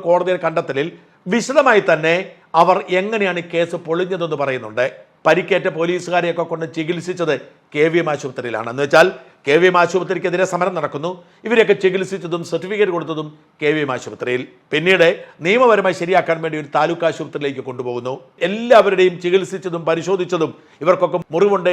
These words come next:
എന്നും ഡോക്ടർ കണ്ടതുമൊക്കെ കൃത്യം ഒരേ സമയത്ത്. ഒരൊറ്റ മിനിറ്റ് കൊണ്ടാണ് പത്ത് പതിനാറ് പോലീസുകാരെ പരിശോധിച്ച്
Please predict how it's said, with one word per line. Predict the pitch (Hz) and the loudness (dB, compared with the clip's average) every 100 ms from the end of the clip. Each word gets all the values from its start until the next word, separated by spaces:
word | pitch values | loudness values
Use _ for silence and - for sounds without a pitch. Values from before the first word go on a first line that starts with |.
| 170 | 0
എന്നും | 160 160 170 156 | -2 -6 -2 0
ഡോക്ടർ | 170 185 170 | 0 -2 -4
കണ്ടതുമൊക്കെ | 160 165 160 143 147 131 _ _ - | -4 -2 -4 -2 -4 -4 _ _ -10
കൃത്യം | 160 - 170 151 | -10 -2 0 2
ഒരേ | 147 143 131 | 0 -2 -4
സമയത്ത്. | 120 117 127 147 - _ _ 165 | -8 -4 -4 -4 -8 _ _ 0
ഒരൊറ്റ | 185 - 220 | 0 2 0
മിനിറ്റ് | 190 180 185 | 0 -4 -4
കൊണ്ടാണ് | 165 156 156 | -4 -2 -2
പത്ത് | 156 180 | -2 -2
പതിനാറ് | 175 165 156 | 0 0 -2
പോലീസുകാരെ | 156 170 170 156 151 147 - _ - | -2 -2 -2 -2 -2 -4 -12 _ 0
പരിശോധിച്ച് | 147 156 175 170 151 127 | 0 2 0 0 -2 -4